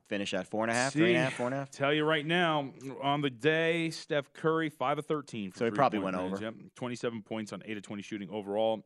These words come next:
Speaker 1: Not
Speaker 2: And
Speaker 1: bad for a return. I feel like he's one of those guys that can probably roll out of bed and make five threes in a game.
Speaker 2: I would say so. Maybe
Speaker 1: Yeah.
Speaker 2: from bed he can make those.
Speaker 1: <laughs>
Speaker 2: Also,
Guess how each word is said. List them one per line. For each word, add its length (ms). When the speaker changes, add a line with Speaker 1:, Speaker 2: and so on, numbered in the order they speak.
Speaker 1:
Not 120
Speaker 2:
And 100
Speaker 1:
bad 200
for 220
a 20
return. 480
I 100
feel 180
like 120
he's 160
one 140
of 60
those 160
guys 260
that 160
can 100
probably 520
roll 240
out 100
of 100
bed 240
and 80
make 160
five 260
threes 320
in 80
a 20
game. 220
Speaker 2:
I 220
would 160
say 160
so. 180
Maybe 220
Speaker 1:
Yeah. 60
Speaker 2:
from 220
bed 200
he 100
can 140
make 160
those. 240
Speaker 1:
<laughs> 380
Speaker 2:
Also, 120